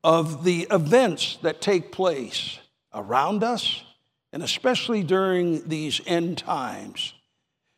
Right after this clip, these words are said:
Can our house even withstand our own weaknesses and the mistakes and the issues that we may manufacture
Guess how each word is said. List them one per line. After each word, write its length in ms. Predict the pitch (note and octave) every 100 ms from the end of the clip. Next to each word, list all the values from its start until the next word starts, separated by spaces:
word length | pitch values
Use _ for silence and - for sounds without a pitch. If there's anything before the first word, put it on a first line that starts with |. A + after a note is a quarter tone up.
| _ -
Can 160 | G3+
our 240 | A#3+ C#4+ A3
house 460 | G3 C4 G3+ -
even 420 | - A#3 G#3+ G#3 F#3+
withstand 800 | A3+ G3+ - - G#3+ G#3 F3+ E3+
our 240 | D#3+ F3
own 360 | - B3 A3+ D#3+
weaknesses 960 | A#2 G#2 - - - - - - - - _ _ _ _ _ _ _ _
and 160 | - D3+
the 40 |
mistakes 880 | D3 D3+ - - A3+ A#2 - - - - _ _ _ -
and 120 | D3
the 280 | E3 E3+ A3+
issues 500 | F#3+ - F#3 E3+ -
that 220 | F3 E3
we 320 | D#3+ A3+ A3+
may 200 | F#3+ E3
manufacture 1080 | D3 C#3+ C#3 C#3+ B2 - C#3+ - - G#2+ -